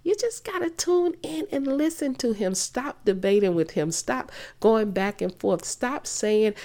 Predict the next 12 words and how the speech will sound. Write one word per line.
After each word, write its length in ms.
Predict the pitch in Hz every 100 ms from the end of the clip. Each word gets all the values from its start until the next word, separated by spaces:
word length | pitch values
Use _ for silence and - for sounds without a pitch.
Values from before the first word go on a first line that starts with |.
| -
you 180 | - 208
heard 480 | 196 214 208 208 202
something. 720 | - 185 180 160 151 - 185 -
Give 240 | 330 480
him 280 | - 302 294
the 100 | 220
credit, 420 | 185 - 240 196
the 80 | -
credit 440 | 160 233 214 180 175
that 140 | 175
is 200 | 165 165
due, 360 | 160 220 233